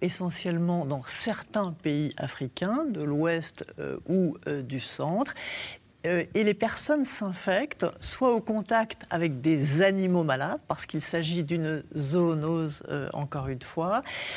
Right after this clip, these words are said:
soit en mangeant de la viande d'animaux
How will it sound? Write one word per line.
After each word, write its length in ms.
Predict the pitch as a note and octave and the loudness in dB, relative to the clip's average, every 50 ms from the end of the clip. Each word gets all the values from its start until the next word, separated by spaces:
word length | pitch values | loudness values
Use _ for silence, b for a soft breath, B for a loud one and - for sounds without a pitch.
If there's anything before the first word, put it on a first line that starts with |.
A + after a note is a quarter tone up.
| B B | B B
soit 400 | B - - - - A#3 A3+ A#3 - E3+ | B -2 -2 2 6 6 6 6 6 4
en 80 | E3 E3 | 2 4
mangeant 760 | E3 E3+ F3 F#3 G3 G3+ G3 F#3+ F3 F#3 G#3 G#3 G#3 G3+ | 6 6 6 8 6 6 4 4 2 2 0 0 2 2
de 140 | F#3 E3 E3 | 0 2 2
la 180 | D3 C#3+ D3+ D3 | 2 2 2 0
viande 460 | D3 D3+ E3+ F#3 F#3 F#3 F3+ D#3 - - C3+ | 0 0 0 0 2 2 2 0 0 0 0
d'animaux 640 | D3+ E3+ E3 E3 E3 E3 E3 E3 E3 D#3+ D#3 - | 2 2 4 4 4 4 4 4 4 4 2 2